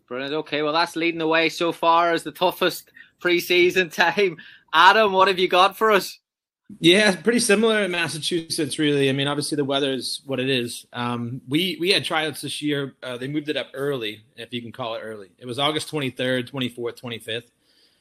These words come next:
Speaker 2: Our first game was September tenth. We don't really touch Sundays. Um, kind of the school systems, I think, feel like, you know, don't, don't touch Sundays as a day to train or to play games. Um, and,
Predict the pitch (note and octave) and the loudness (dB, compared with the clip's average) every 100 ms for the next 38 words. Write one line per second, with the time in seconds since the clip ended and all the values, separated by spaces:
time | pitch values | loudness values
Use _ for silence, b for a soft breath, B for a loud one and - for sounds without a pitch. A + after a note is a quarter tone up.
0 | _ C#3+ C#3+ D3 - C#3+ C3 A2 C#3 B2 | _ -4 0 0 0 -2 -4 -6 -6 -6
1 | A2+ B2 A2 A2 _ _ _ _ _ _ | -6 -8 -10 -12 _ _ _ _ _ _
2 | _ - C3+ D#3 E3 D3 D3 - - C#3 | _ 0 4 4 4 2 0 0 -2 -2
3 | C3 - - - - C3 C3 C#3+ D#3 C3+ | -2 -4 -6 -8 -6 -4 0 0 0 -2
4 | - - - A#2+ A#2 A2+ A2+ A2+ A2 A2+ | -6 -12 -12 -8 -4 -4 -4 -6 -6 -10
5 | - C3 A#2+ A#2+ - B2 A#2 - C3 C3+ | -12 -10 -8 -6 -8 -8 -10 -10 -10 -8
6 | B2 A#2 B2 A#2+ G#2+ - - B2 A2+ A2+ | -8 -6 -6 -6 -8 -14 -10 -6 -4 -6
7 | G#2 B2+ A2 F#2+ A2+ A2+ - A#2+ G#2+ A#2 | -8 -10 -10 -10 -12 -12 -12 -12 -10 -8
8 | A2 A#2+ A2+ A2+ G2 A2 A2+ A2 A2+ - | -8 -6 -4 -6 -6 -4 0 0 0 -4
9 | A#2 A2 A#2+ A2 - A#2 A2 G#2+ A2 D3 | -4 -2 -2 -4 -10 -10 -8 -6 -6 -6
10 | - b b b b b - A#2+ A#2+ A#2 | -10 b b b b b -2 0 2 0
11 | A#2 A#2 - C#3 C3 B2+ A#2+ | -2 -6 -2 2 4 2 0